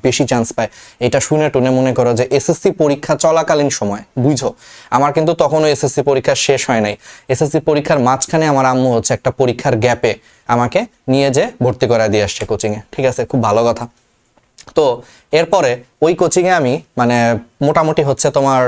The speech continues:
আহ, এইচএসসি রেজাল্ট দিছে দুই মাসের মাথায়, আর ধরো পরীক্ষা হইছে এক মাস, সব মিলায় ধরো তোমার প্রায়, আহ, দুই থেকে তিন মাস আমি ওই কোচিংয়ে হচ্ছে ক্লাস করছি রেগুলার।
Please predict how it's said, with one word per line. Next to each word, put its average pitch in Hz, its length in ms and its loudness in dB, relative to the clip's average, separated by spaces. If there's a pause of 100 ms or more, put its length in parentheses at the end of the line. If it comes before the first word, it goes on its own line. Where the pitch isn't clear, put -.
আহ, 87 300 -2
এইচএসসি 143 320 0
রেজাল্ট 139 320 2
দিছে 139 200 0
দুই 131 160 2
মাসের 131 320 0
মাথায়, 131 360 0 (280)
আর 156 100 2
ধরো 143 220 2
পরীক্ষা 139 340 0
হইছে 123 200 0
এক 117 200 -2
মাস, 107 160 -6
সব 175 200 -2
মিলায় 160 260 2
ধরো 135 480 2
তোমার 120 260 2
প্রায়, 120 300 0
আহ, 131 140 -2
দুই 131 280 0
থেকে 127 260 0
তিন 156 260 0
মাস 120 160 0 (400)
আমি 135 180 2
ওই 135 60 0
কোচিংয়ে 127 360 0
হচ্ছে 123 340 0
ক্লাস 120 300 0
করছি 131 280 0
রেগুলার। 113 380 2